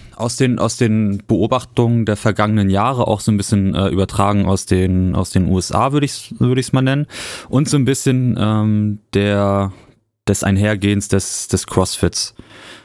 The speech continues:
Und das ist natürlich, das ist pur anekdotisch, also ich kann das natürlich nicht, nicht, äh, irgendwie in Zahlen,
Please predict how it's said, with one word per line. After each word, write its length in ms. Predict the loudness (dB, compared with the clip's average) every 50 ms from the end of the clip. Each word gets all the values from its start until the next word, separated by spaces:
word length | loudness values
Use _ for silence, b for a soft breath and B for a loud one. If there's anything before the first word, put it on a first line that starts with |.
| B B B
Und 540 | -2 0 2 2 2 2 2 0 0 -2 -4
das 100 | -4 -4
ist 100 | -2 -2
natürlich, 380 | -2 0 0 0 -2 -2 -2 -2
das 120 | -2 -2
ist 220 | -2 -2 _ _ -4
pur 240 | 0 0 0 2 2
anekdotisch, 540 | 0 0 0 0 0 0 2 0 0 0
also 100 | 0 -2
ich 80 | -2 -2
kann 160 | -2 -2 -2
das 140 | 0 0 0
natürlich 320 | 0 2 2 0 0 2
nicht, 400 | 0 0 0 0 -4 -8 -4 0
nicht, 380 | 0 0 0 0 -4 -6 -4 -2
äh, 440 | 0 2 2 2 2 0 0 0 0
irgendwie 440 | 0 0 0 -2 0 0 2 2 2
in 180 | 2 0 0
Zahlen, 480 | 0 0 0 0 2 2 2 2 0